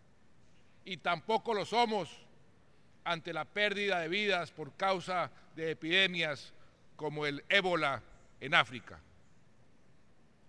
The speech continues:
Al acercarnos al aniversario número setenta de la organización, nos encontramos en un momento definitivo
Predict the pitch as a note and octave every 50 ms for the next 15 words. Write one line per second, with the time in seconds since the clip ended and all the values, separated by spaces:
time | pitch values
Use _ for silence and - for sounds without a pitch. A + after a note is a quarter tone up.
0 | - - - - - - - - - - - - _ _ - - - - - -
1 | - - - - - - - - - - - - - E3+ E3+ D#3+ D#3 E3 D#3 C#3+
2 | - G3+ G3+ G#3 A3 G#3+ A3+ A3+ G#3+ F#3+ - - - - - - - - - -
3 | - - - - - - - - - - F3 F#3 F#3 F3+ F3+ F#3 F#3 F3+ D#3+ -
4 | G#3+ A3 A3+ A3+ A3 A3 A3+ A3+ A3 G#3+ - - F3 - - A3 A#3 A3+ G#3 -
5 | - A3 G#3 G3 F#3+ F#3 F3 E3+ F3 E3+ E3+ D#3+ E3 E3 E3 C#3 - C#3 B2 G3+
6 | A#3 A#3+ A3+ G#3+ E3 C3 - - - - - - - - - - - - - -
7 | - - C#3 D#3 E3+ D#3 C#3+ F3 E3+ D3 - D#3+ D#3 C#3+ - F3+ G3 G3+ G#3 G#3
8 | G#3+ G3+ C#3+ E3+ F3 E3+ F#3+ G3+ G#3 G3 G3+ G#3 G3 - - - G#3+ G#3 G3+ E3+
9 | D#3+ D#3+ A#3+ A#3+ A3 - - A3+ A3+ G#3+ A3 G#3 - - A#3+ A#3 G#3+ F3+ D#3 B2+
10 | G2